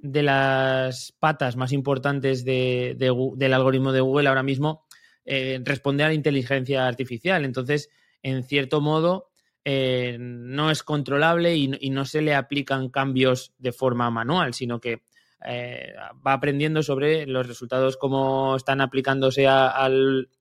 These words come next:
a las personas que están utilizando el buscador y va refinando la respuesta, ¿no? Entonces ahí es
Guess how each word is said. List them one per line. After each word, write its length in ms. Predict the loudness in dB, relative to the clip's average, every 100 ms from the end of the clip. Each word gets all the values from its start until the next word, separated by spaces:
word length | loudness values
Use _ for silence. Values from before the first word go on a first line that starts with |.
| -8
a 60 |
las 100 | -6
personas 320 | -4 -4 -4 -6
que 80 |
están 160 | -6 -6
utilizando 440 | -4 -6 -6 -6
el 80 | -6
buscador 440 | -4 0 2 2 -2 -20 -20 _
y 160 | 0 2
va 280 | 4 4 2
refinando 800 | -2 -2 -2 0 0 -2 -2 -2
la 160 | -2
respuesta, 580 | -2 -8 -4 -4 -4 -10
¿no? 200 | -10 -12 _ _ _ -10
Entonces 340 | -6 -4 -4
ahí 340 | -2 0 -2 -4
es 180 | -8 -8